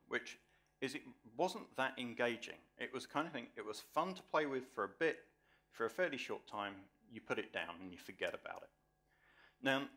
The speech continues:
when we were looking at this, it was around about the time when you got a big shift in the, the App Store and in the purchasing habits away from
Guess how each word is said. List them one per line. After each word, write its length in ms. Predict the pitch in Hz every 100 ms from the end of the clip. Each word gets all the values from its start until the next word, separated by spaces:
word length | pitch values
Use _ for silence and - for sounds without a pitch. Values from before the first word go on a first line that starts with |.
| _
when 160 | 139 175
we 100 | 165
were 60 |
looking 320 | 143 233 - 127
at 80 |
this, 320 | 107 120 - -
it 180 | 139 135
was 340 | 143 139 135 -
around 340 | 123 147 180
about 240 | 135 123 87
the 140 | -
time 300 | 120 110 101
when 180 | 98 104 110 -
you 100 | 113
got 160 | 107
a 40 | -
big 280 | 151 147 143
shift 520 | - 113 92 - - _
in 260 | 107 104 101
the, 260 | 101 98 98 98 -
the 80 | 104
App 200 | 107 -
Store 200 | - 101
and 100 | 98
in 80 | 95
the 60 |
purchasing 500 | 92 127 113 - 101 92
habits 460 | 98 90 - - - - _ 113
away 380 | 101 117 123
from 500 | 117 - 107 104 98